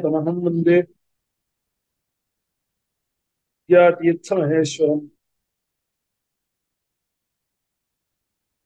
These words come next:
स च अग्निमीळे इत्यारभ्य यथावत् सुसहति इत्यन्तः अष्टकाण्डैः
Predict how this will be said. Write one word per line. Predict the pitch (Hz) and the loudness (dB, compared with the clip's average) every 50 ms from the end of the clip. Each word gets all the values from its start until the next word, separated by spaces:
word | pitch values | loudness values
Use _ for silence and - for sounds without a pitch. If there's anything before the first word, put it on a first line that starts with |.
| _ - | _ -8
स | 165 | -6
च | 156 160 196 202 190 175 156 151 - _ - | -2 2 4 4 6 6 4 2 -2 _ -10
अग्निमीळे | 147 143 - - 196 190 196 196 196 196 196 202 202 | -12 -12 -10 -8 -6 -4 -2 0 0 2 2 2 2
इत्यारभ्य | 190 190 - - - 180 175 175 175 175 175 165 143 151 190 196 | 2 0 -2 -8 -6 -2 2 2 2 2 0 -2 -2 -2 -2 0
यथावत् | 160 143 - 175 185 185 185 196 190 | -2 -2 -2 0 0 0 0 -2 -6
सुसहति | - 185 160 175 170 175 175 170 170 175 170 165 156 - _ _ _ _ _ _ - | -8 -6 -4 -2 0 0 0 -2 -2 -4 -4 -4 -6 -8 _ _ _ _ _ _ -16
इत्यन्तः | 175 170 - 185 180 180 185 180 175 160 175 190 175 156 151 151 - - _ _ _ _ _ _ _ _ _ _ _ _ _ _ _ _ _ _ _ _ _ _ _ _ _ _ _ _ _ _ _ _ _ _ _ _ _ _ _ _ _ _ _ _ - | -16 -8 -4 -4 -4 -2 -2 -2 -2 0 2 2 2 2 0 -4 -6 -12 _ _ _ _ _ _ _ _ _ _ _ _ _ _ _ _ _ _ _ _ _ _ _ _ _ _ _ _ _ _ _ _ _ _ _ _ _ _ _ _ _ _ _ _ -12
अष्टकाण्डैः | - 156 - - - 214 202 208 180 175 175 180 185 185 185 185 185 185 185 185 160 | -10 -10 -8 -4 0 0 2 2 2 2 2 0 0 0 2 2 2 2 2 0 -2